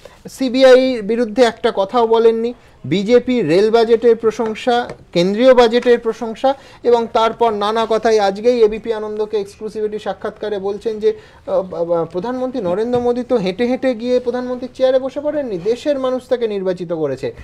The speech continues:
এই যে softer line বিজেপি সম্পর্কে, এই বৈঠকে এমন কিছু আলোচনা হয়েছে বা বিজেপি নৈকট্য, ঘনিষ্ঠতা আর তো জল্পনা নয়, একেবারে দেশের প্রধানমন্ত্রী,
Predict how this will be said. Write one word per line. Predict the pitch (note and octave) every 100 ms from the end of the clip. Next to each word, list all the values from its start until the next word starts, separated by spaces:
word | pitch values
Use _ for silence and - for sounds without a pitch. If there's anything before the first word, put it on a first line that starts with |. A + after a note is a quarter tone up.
| - -
এই | D#4 G#4+ G4+
যে | F4+ D4+ C#4 - -
softer | B3 B3+ - C4+ A3+
line | F3+ F3+ F#3+ F3
বিজেপি | D#3+ D#3 D3
সম্পর্কে, | C#3+ B2+ A#2 A2 - F#2+ _ _ _ -
এই | A3+ B3
বৈঠকে | G#3 A#3 A#3 C4 C4 B3 B3 - - -
এমন | G#3+ B3 B3
কিছু | A#3+ - A3+
আলোচনা | G#3+ G#3 G#3+ G#3
হয়েছে | G#3+ G3+ C4+
বা | C#4 B3+ A#3+
বিজেপি | A3+ G#3+ A3 A#3
নৈকট্য, | G3+ G#3 F#3+ G#3+ G#3+ A3+ F3+
ঘনিষ্ঠতা | G3 A3 G#3 A#3+ A3+
আর | G3 G#3 B3 -
তো | C#4
জল্পনা | G3+ A#3 C4+ D4 C4
নয়, | E3 A2 - - -
একেবারে | A3+ - D4+ D4 B3
দেশের | C#3 D#3+ F3+ - E4
প্রধানমন্ত্রী, | - G#3+ A#3+ C4+ C#4 C#4+ C4+ - D#4